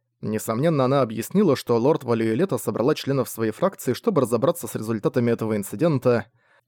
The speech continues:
Сделать как минимум это было необходимо для выживания во фракционной борьбе Часовой башни. «Реджина и Серебряная принцесса хотели поблагодарить тебя. Судя по всему, за спасение Майо». «Вот как».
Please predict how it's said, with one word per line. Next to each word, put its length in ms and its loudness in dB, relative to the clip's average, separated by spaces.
Сделать 420 0
как 160 0
минимум 380 4
это 160 2
было 220 2
необходимо 540 2
для 160 2
выживания 480 0
во 100 -2
фракционной 500 0
борьбе 300 2
Часовой 420 0
башни. 580 -6
«Реджина 600 2
и 40 4
Серебряная 520 2
принцесса 480 -2
хотели 280 2
поблагодарить 540 0
тебя. 420 -2
Судя 260 0
по 140 0
всему, 320 0
за 100 -6
спасение 440 0
Майо». 560 -2
«Вот 440 0
как». 520 -8